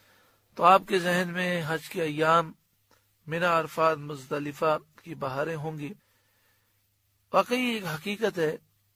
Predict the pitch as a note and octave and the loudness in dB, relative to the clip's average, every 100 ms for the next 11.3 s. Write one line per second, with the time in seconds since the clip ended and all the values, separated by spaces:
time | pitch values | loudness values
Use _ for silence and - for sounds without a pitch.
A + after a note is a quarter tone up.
0 | _ _ _ _ _ _ _ _ - D#3 | _ _ _ _ _ _ _ _ -12 -4
1 | F3 F#3+ F3+ F3 F#3 F3 E3+ E3 E3 F3+ | -2 0 -2 -2 -6 -6 -6 -6 -8 -8
2 | E3+ D#3 D3+ D#3 D#3 D3+ E3+ E3 E3+ D#3+ | -4 -2 2 4 2 0 -6 -6 -6 -6
3 | C#3 C#3+ C3 - _ _ _ _ _ _ | -4 -6 -8 -12 _ _ _ _ _ _
4 | _ _ _ _ D#3 D3 B2+ D#3 - F#3+ | _ _ _ _ -4 -4 -2 -2 -2 2
5 | E3+ D#3 D#3 D#3+ D3+ C#3+ C#3 C#3 D#3+ D3+ | 2 2 2 2 0 -4 -6 -8 -8 -8
6 | - D3 D3 D3 C#3+ B2+ C#3+ C#3+ D3 C#3+ | -8 -6 -8 -10 -10 -6 -6 -6 -8 -8
7 | C#3+ - D#3 D#3+ C#3 B2+ B2+ _ _ _ | -10 -10 -8 -8 -8 -10 -10 _ _ _
8 | _ _ _ _ _ _ _ _ _ - | _ _ _ _ _ _ _ _ _ -12
9 | D3+ E3+ A3 G#3+ G3 G3 F3 F#3 D#3+ E3 | -8 -4 -2 0 0 -2 -4 -6 -2 -2
10 | D#3+ E3+ D3+ D3+ C#3+ - D#3 D3+ E3 D3 | -2 -6 -8 -10 -10 -4 -4 -4 -4 -2
11 | D3 D3 B2+ | -2 -4 -8